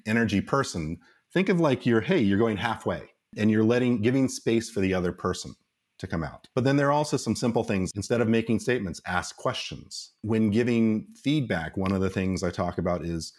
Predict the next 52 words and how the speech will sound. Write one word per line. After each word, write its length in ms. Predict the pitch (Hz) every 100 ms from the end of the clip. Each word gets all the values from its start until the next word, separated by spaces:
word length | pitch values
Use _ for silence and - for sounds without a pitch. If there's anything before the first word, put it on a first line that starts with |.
| -
a 20 |
lot 120 | 107 110
of 40 |
times 320 | 117 107 95
when 120 | 95
we 60 | 92
have 100 | 90
to 80 | 80
give 180 | 82 76
difficult 400 | 98 - 90 -
feedback, 540 | 85 78 76 76 - _ _
people 280 | 110 101 92
go 240 | 85 92
in 180 | 92 92
and 160 | 87 82
they're 140 | 80
really 300 | 73 87 95
nervous 500 | 80 85 82 80 -
because 480 | - 87 92 82 - - - -
they're 140 | 113
thinking 220 | 117 110 95
about, 200 | 87 92
"Oh, 380 | 113 113 101 - - _
they're 120 | 85
not 180 | 92 98
gonna 160 | 95 85
like 320 | 110 139 -
this, 420 | 117 110 - -
you 80 | 92
know, 200 | 87 85
they're 140 | 87 87
gonna 160 | 90
react 420 | 87 95 92 -
badly, 680 | 120 120 110 113 110 107 107
or 120 | 98 92
maybe 340 | 98 110 113
they 160 | 104 104
will, 460 | 104 101 101 101
and 260 | 85 82 87
how 280 | - 110 110
am 100 | 101
I 160 | 110
gonna 180 | 113 110
handle 420 | 104 113 107 107
that?" 340 | 104 104 101 98
That 220 | 139 127
gets 200 | 165 165
in 80 | 139
the 80 | 110
way 200 | 123 123
of 120 | 95
the 240 | 95 90